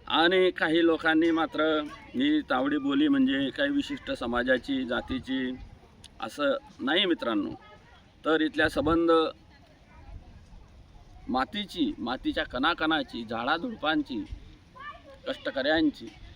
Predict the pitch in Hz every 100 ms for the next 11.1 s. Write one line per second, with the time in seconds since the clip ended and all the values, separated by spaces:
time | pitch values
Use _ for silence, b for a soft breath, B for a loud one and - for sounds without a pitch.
0 | - - - 135 131 123 131 160 165 -
1 | - - - - - - - 143 180 -
2 | 131 185 190 180 160 160 139 120 120 95
3 | 104 - - - - - - - - 135
4 | 156 147 123 - - - 127 151 135 139
5 | 165 180 - 151 113 - - - - -
6 | 120 160 185 208 233 226 214 185 185 190
7 | 180 180 185 180 151 151 190 214 185 160
8 | 131 101 - - - - - - - -
9 | - - - - 226 - 143 143 160 165
10 | 156 160 147 151 143 139 156 - 117 123